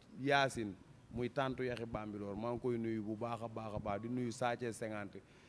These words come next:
di nuyu sama yeneen gars yi ma àndaloon foofu yëpp, maa leen di bëggee bu baax,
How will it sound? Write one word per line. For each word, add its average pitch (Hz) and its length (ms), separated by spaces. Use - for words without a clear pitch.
di 123 100
nuyu 135 220
sama 131 260
yeneen 131 280
gars 117 220
yi 120 80
ma 120 120
àndaloon 113 440
foofu 107 340
yëpp, 110 180
maa 120 160
leen 120 160
di 113 100
bëggee 110 280
bu 107 100
baax, 110 240